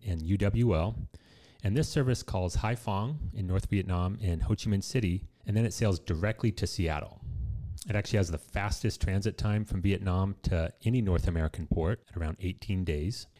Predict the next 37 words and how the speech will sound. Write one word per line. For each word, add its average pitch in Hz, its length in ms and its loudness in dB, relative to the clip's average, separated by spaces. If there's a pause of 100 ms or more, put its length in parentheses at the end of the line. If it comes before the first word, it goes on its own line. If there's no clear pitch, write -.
and 104 80 2
has 101 120 4
been 120 280 2
on 120 280 2
time 95 520 0
within 92 260 -4
a 80 40 -4
few 123 360 0
hours 104 460 2
of 90 180 -2
the 85 80 -4
pro - 220 2
forma 95 300 2
E 92 120 2
T 90 240 0
A 78 140 0
most 73 300 -4
of 80 80 -2
the 73 60 -2
time. 73 360 -2 (520)
Uh, 82 80 -4
so - 140 -2
that - 140 2
gives 95 200 0
much 117 300 2
needed 101 280 4
predictability 87 720 2
to - 80 0
shippers, - 640 0 (240)
uh, 85 160 -2
additional 92 400 0
capacity, 82 720 -2 (580)
uh, 78 260 -6
between 78 360 -4
Vietnam 73 420 -4
as 69 140 -8
well. - 220 -6